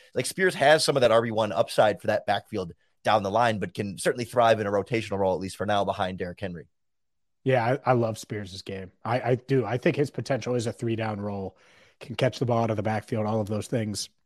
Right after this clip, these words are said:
Speaker 2: And he gives you some insurance. Maybe the right trade offer comes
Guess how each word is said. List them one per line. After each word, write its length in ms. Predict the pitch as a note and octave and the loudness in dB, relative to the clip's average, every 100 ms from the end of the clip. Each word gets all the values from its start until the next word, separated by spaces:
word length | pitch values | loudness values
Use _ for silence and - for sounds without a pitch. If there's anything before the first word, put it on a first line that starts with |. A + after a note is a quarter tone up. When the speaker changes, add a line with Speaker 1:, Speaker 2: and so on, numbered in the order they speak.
| _ _ _ _ _ - - | _ _ _ _ _ -10 -2
Speaker 2:
And 80 | A3 | 4
he 80 | |
gives 180 | G#3 F3+ | 6 6
you 80 | F3 | 6
some 160 | D3+ D3+ | 2 0
insurance. 540 | C#3+ E3 C#3 C#3 - _ _ _ _ | 0 -2 -2 -4 -10 _ _ _ _
Maybe 200 | D#3+ F#3 | 0 2
the 100 | F3+ | 4
right 160 | D#3+ E3 | 4 4
trade 220 | D#3+ D#3 | 2 2
offer 240 | C#3+ C#3+ | 2 -2
comes 400 | - A#2+ F#2+ - | -6 -6 -8 -14